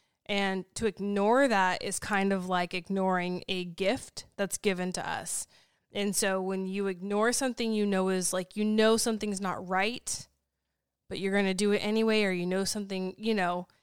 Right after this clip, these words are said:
and it's kinda like this. I think that it is, it just, there's nothing good comes from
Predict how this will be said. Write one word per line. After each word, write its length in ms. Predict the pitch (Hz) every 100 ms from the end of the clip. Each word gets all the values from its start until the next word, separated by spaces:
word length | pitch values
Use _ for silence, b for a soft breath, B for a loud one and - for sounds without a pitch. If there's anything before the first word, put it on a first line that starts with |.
| _
and 140 | - 226
it's 140 | 214
kinda 360 | - 277 311 285
like 340 | 214 185 175
this. 360 | 202 170 175 175
I 80 | 190
think 260 | 214 202
that 140 | 202 196
it 140 | 190
is, 460 | 190 185 180 - - _ _ _ _ _ _ _ _ _ _ _ _ _
it 180 | 220 196
just, 380 | 233 214 196 -
there's 260 | 220 220 220
nothing 520 | 226 214 214 226 220
good 300 | 202 196 196
comes 540 | - 196 185 220 220
from 840 | - - - 196 190 185 180 180